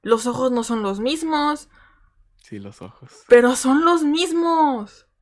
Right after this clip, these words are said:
Speaker 2: ¿Sí?
Speaker 1: O sea, vi imágenes de la primera temporada, es igual. Tiene
Speaker 2: Ay,
Speaker 1: el mi-,
Speaker 2: es
Speaker 1: tiene, tiene el mismo pupilente amarillo.
Speaker 2: Se me hizo, es que se me hizo muy exagerado el amarillo del pupilente.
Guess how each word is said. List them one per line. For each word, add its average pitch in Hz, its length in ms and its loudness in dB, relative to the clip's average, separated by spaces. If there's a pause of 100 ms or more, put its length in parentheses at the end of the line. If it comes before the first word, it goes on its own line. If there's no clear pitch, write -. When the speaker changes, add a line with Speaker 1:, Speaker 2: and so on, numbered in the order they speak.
Speaker 2:
¿Sí? 185 400 -2 (200)
Speaker 1:
O 254 140 4
sea, 285 260 4
vi 285 160 2
imágenes 339 540 0
de 320 60 -2
la 302 100 0
primera 262 200 0
temporada, 247 480 2
es 262 220 -2
igual. 294 840 -2 (720)
Tiene 262 180 4
Speaker 2:
Ay, 311 80 4
Speaker 1:
el 311 80 2
mi-, 277 120 -2
Speaker 2:
es 175 120 -6
Speaker 1:
tiene, 262 300 2
tiene 269 380 2
el 320 140 0
mismo 311 920 -2
pupilente 233 540 -2
amarillo. 226 760 -4 (480)
Speaker 2:
Se - 180 -10
me 110 140 -10
hizo, 104 160 -16
es 113 140 -14
que - 100 -18
se 123 140 -8
me 113 100 -10
hizo 107 160 -12
muy 113 220 -8
exagerado 98 600 -14
el 104 80 -12
amarillo 104 500 -12
del 117 140 -12
pupilente. 98 920 -16